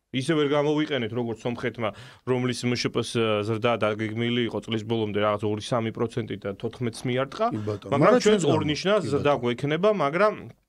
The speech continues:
Speaker 1: რა თქმა უნდა, ეს ზრდა არ იქნება ინკლუზიური. ეს გზ-, ეს ზრდა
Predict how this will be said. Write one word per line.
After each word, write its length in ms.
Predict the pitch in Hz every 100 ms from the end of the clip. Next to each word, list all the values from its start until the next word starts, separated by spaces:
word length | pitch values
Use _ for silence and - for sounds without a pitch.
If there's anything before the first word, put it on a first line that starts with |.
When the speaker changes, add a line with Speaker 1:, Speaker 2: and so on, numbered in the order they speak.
| _ - _
Speaker 1:
რა 140 | - 135
თქმა 220 | 147 180
უნდა, 180 | 147 120
ეს 100 | 139
ზრდა 220 | 139 139
არ 120 | 131 135
იქნება 340 | 135 143 151
ინკლუზიური. 640 | 147 127 131 123 110 95 95
ეს 160 | 107 110
გზ-, 240 | 120 123
ეს 200 | 123 127 131
ზრდა 240 | 123